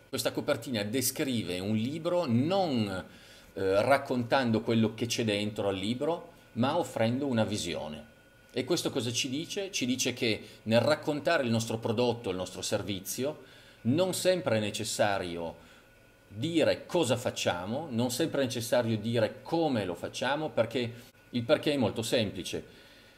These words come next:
Parlando di cosa facciamo, di sicuro non siamo gli unici a offrire un servizio o un certo prodotto. Come lo facciamo?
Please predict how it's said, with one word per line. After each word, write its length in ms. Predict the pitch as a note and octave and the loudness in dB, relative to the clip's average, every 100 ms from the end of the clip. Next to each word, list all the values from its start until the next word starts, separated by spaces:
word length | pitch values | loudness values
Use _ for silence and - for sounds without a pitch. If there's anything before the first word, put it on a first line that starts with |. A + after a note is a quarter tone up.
| - - - | -20 -20 -4
Parlando 400 | - C3 C#3+ C#3 | 6 6 6 4
di 160 | A#2+ A#2 | 0 -2
cosa 300 | A#2 D3 C3+ | 2 4 4
facciamo, 540 | A2+ A#2 C3 G#2+ G2 | 2 0 2 2 2
di 140 | G2 G#2+ | -2 -2
sicuro 380 | C#3 B2+ C3+ B2 | -2 -2 0 2
non 140 | A#2 | 2
siamo 260 | A#2+ A#2+ A#2 | 2 2 4
gli 100 | A2+ | 4
unici 500 | B2 B2 A#2+ B2+ B2 | 4 2 0 0 2
a 80 | |
offrire 360 | A2 - A2 G#2+ | 2 2 -2 -2
un 100 | G2+ | -2
servizio 680 | - G#2 F#2+ G#2+ - A2+ A2 | 0 0 0 -4 -4 -4 -2
o 320 | A2 A2 F#2+ | 0 -2 -2
un 200 | F#2+ F#2 | -2 -2
certo 320 | - - G2+ | -2 -2 -2
prodotto. 540 | - F2+ D#2 - - - - - - - - - - - | -6 -6 -6 -8 -14 -20 -20 -20 -20 -20 -20 -16 -16 -8
Come 240 | - B2+ B2 | 0 2 2
lo 80 | |
facciamo? 720 | A2+ A2+ - B2+ G2+ F2 - | 2 0 2 2 2 -4 -10